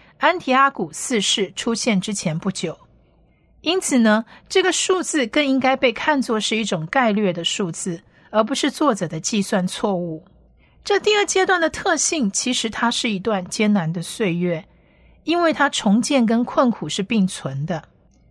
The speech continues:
耶路撒冷城虽然被重建，并且设有广场跟护城河，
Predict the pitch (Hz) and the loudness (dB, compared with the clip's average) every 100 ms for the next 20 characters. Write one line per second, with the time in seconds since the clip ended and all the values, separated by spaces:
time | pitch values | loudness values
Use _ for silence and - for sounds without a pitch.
0 | _ _ _ _ - 381 415 - 392 320 | _ _ _ _ -2 2 2 4 2 4
1 | 254 - 220 - 294 262 226 247 214 - | 0 0 0 2 2 2 4 0 0 0
2 | 180 196 240 190 262 247 175 - 254 220 | 0 2 2 2 0 -2 -2 0 2 2
3 | 175 180 175 233 - 160 190 233 269 208 | 0 0 0 0 -2 0 0 0 -2 -4
4 | - 160 196 170 151 180 | -2 -2 -2 -4 -6 -6